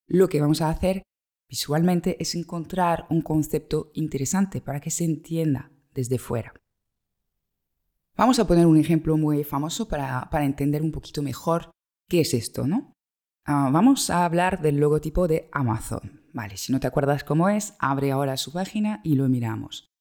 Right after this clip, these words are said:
El mensaje, el objetivo, ¿vale?, de comunicación de este branding, de este logotipo, para ser más exactos, es, ah, comunicar, transmitir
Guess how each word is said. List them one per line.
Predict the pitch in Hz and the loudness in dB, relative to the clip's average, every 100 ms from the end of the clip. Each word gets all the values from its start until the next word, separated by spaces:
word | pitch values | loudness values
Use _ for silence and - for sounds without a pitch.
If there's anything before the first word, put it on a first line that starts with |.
| _ _ _ _ | _ _ _ _
El | 196 196 | 4 8
mensaje, | 202 190 180 - 240 - - 131 _ _ _ _ | 8 6 2 0 -2 -2 -8 -12 _ _ _ _
el | - 123 | -2 -2
objetivo, | 120 - 123 - 180 151 - - _ _ - | -2 -4 -6 -2 -2 -2 -6 -12 _ _ -6
¿vale?, | 143 147 | -2 -2
de | 135 | -2
comunicación | - 139 127 127 - 190 180 147 - _ _ _ | 0 2 2 -2 -2 0 2 0 -4 _ _ _
de | 120 | -2
este | 131 - 143 143 | -2 0 2 2
branding, | 135 180 190 180 160 214 | 4 4 4 4 4 2
de | - | 0
este | - | -4
logotipo, | 135 151 180 202 196 190 - - | -4 -2 -4 -6 -8 -12 -14 -10
para | 131 120 | -6 -4
ser | - | 0
más | 127 131 | 0 -2
exactos, | 143 - 165 - 185 - _ _ _ _ - | -8 -8 -10 -8 -10 -10 _ _ _ _ 0
es, | 190 208 - - - | 2 4 0 -6 2
ah, | 165 156 147 143 | 4 4 4 2
comunicar, | 165 170 165 143 | 0 0 0 -4
transmitir | - 143 151 160 208 220 | -2 -4 -2 0 0 0